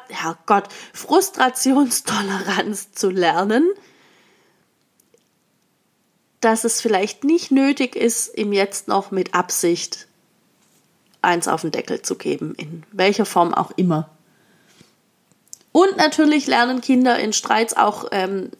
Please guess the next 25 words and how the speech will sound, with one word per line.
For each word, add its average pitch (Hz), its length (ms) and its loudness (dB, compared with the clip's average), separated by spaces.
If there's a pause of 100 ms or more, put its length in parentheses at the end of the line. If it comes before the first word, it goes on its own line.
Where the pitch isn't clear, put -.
(140)
Regeln, 165 500 0 (140)
Regelverständnis. 240 960 -2
Also, 185 400 -2 (480)
ähm, 98 400 0 (2250)
wie, 254 500 0
wie 269 200 2
streite 262 460 -2
ich - 200 -6
eigentlich 160 480 -6
richtig? - 480 -10 (800)
Und 214 160 -2
das 220 180 -2
können 285 300 2
die 285 120 2
aber 233 200 2
nur 262 300 2
lernen 254 420 2
von 208 240 -2
Leuten, 240 580 0 (440)
die 220 100 2
das 202 300 2
selbst 214 500 0
können. 185 480 0 (540)
Und 220 240 -2
dann 269 280 4